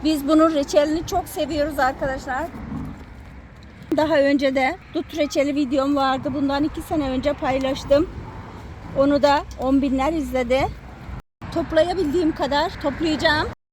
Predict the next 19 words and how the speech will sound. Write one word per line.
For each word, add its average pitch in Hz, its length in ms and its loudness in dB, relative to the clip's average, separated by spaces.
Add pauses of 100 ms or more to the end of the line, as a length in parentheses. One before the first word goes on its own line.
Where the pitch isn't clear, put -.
(800)
Yaprağı 359 540 4
yok 403 300 2
ağacın. 320 460 0 (800)
Sadece 392 560 2
meyvesi 359 580 0
var. 240 220 4 (680)
Şuna 403 280 2
bakar 370 400 4
mısınız? 381 500 -6 (1600)
Yol 330 260 4
kenarında 330 600 0
bir 349 120 0
ağaç 311 320 2
arkadaşlar 311 680 -2
bu. 311 260 -2 (1700)
Bu 381 100 4
kadar 320 420 2
büyük 339 280 2
arkadaşlar. 311 680 0